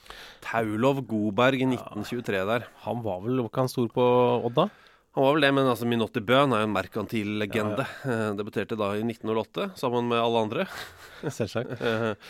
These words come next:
Speaker 1: og, og satte et enormt preg på Norges første landskamp, eh, Minotti Bøen.
Speaker 2: Men god, altså, Godfred Bysheim er altså, det er god
Speaker 1: Sterkt, ass.
Speaker 2: fred, det er, det er mye bra der.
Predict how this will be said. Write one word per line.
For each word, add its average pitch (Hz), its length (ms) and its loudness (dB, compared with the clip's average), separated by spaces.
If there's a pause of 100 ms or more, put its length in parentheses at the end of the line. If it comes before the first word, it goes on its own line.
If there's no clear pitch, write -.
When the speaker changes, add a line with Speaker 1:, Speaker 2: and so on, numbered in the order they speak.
(240)
Speaker 1:
og, 95 1000 -2
og 107 120 -8
satte 110 360 -4 (120)
et - 220 -10
enormt 165 480 0
preg 113 320 2 (220)
på 120 100 2 (160)
Norges 95 240 -2
første 98 160 -8
landskamp, 87 460 -6 (160)
eh, - 320 -14
Minotti 101 340 -8
Bøen. - 160 -12 (380)
Speaker 2:
Men 117 160 -2
god, 120 500 -2
altså, 117 260 -2
Godfred 110 540 -2
Bysheim 110 500 0
er 117 140 0
altså, 131 260 -4 (220)
det - 160 -10
er 107 160 -4
god 113 260 2
Speaker 1:
Sterkt, 135 60 -4
ass. 127 80 -8
Speaker 2:
fred, 127 380 0
det - 20 -6
er, 131 640 -2
det - 100 -10
er 123 60 -6
mye 127 240 -2
bra 110 140 2
der. 123 120 -4